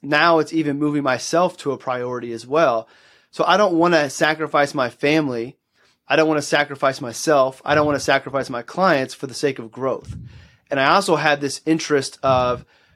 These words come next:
building this brand of pursuit that is a continuation of my beliefs as a financial advisor, but open-ended for everybody. So, you know, the pain points I have at the firm are,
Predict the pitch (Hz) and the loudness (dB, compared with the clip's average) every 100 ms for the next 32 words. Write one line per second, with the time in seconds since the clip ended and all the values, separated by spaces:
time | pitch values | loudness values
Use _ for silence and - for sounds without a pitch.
0 | _ 120 156 160 156 147 - - 135 - | _ -2 2 4 4 0 -4 -4 -4 -4
1 | - - - - - - - _ _ _ | -10 -16 -16 -14 -12 -16 -20 _ _ _
2 | _ _ - 127 127 151 151 147 131 - | _ _ -14 -4 2 4 4 2 -2 -6
3 | 135 117 - 208 160 - 139 135 127 _ | -12 -8 -2 0 0 -4 0 2 2 _
4 | - 139 131 135 143 143 139 - _ _ | -6 -6 -4 -2 0 0 -4 -10 _ _
5 | - 156 208 214 185 180 175 165 151 151 | -4 -2 0 2 2 2 2 2 4 4
6 | 143 139 147 143 135 131 139 135 135 131 | 2 0 -2 -2 -6 -6 -4 -4 -4 -6
7 | 120 123 143 160 180 143 - 147 147 139 | -2 2 2 2 -2 -2 -2 -2 0 0
8 | 139 139 123 120 _ - 120 127 113 98 | 0 -2 -6 -8 _ -8 -4 -4 -4 -10
9 | 98 - _ _ _ - 156 147 143 139 | -12 -18 _ _ _ 0 4 4 2 -2
10 | _ _ _ _ _ _ - 165 156 143 | _ _ _ _ _ _ -2 0 0 -2
11 | 180 202 190 185 160 156 156 147 139 131 | 0 0 0 0 2 2 2 0 -2 -6
12 | - 147 139 139 135 143 131 127 127 | -4 -2 0 -2 -4 0 2 2 0